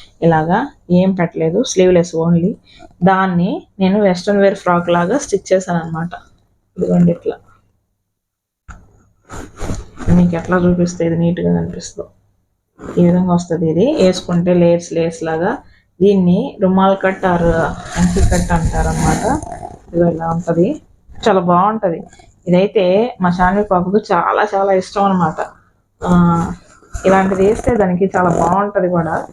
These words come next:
చూడండి ఎలా ఉందో కదా. ఈ ఫ్రాక్ just వేస్ట్ పీసెస్ తోటి స్టిచ్ చేశానండి నేను. బ్యాక్ కూడా అంతే, చూడండి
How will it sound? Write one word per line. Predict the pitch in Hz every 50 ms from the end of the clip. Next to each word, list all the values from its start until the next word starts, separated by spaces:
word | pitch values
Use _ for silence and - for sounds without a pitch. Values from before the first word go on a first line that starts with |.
| - _ _ _ _ _ -
చూడండి | 190 185 185 180 175 175 214 262 -
ఎలా | 190 190 185 180
ఉందో | 175 170 165 180 214 294 302 - _ _ _ _ _ _ _ _ _ _ _ _ _ _ _ _ _ _ 190
కదా. | 190 214 262 - - - - _ _ _ _ _ _ _ _ _ _ _ _ _ _ _ _ _ _ _ _ _ _ _ _ _ _ _ _ _ _ _ _ _ _ _ -
ఈ | - - 185
ఫ్రాక్ | - - 180 180 185 185 185 - 185 196 247 349 339 - - _ _ _ _ _ _ - - _ _ _ _ _ _ - - - - - - - _ _ _ _ _ _ _ _ _ _ _ -
just | - 175 196 185 185 - - - _ _ - 262 240 220
వేస్ట్ | 208 214 214 214 - 226
పీసెస్ | - - 190 190 - 190 190 - - -
తోటి | 185 185 180 226 262 254 208 190 247 254
స్టిచ్ | - - - 190 185 - 208
చేశానండి | 202 202 - 196 180 170 170 165 160 165 160
నేను. | 165 165 165 185 247 302 302 - - - - - _ _ -
బ్యాక్ | 175 185 185 190 190 -
కూడా | - 202 196 190
అంతే, | 175 160 170 175 180 220 302 311 - _ -
చూడండి | - 180 175 170 165 165 165 175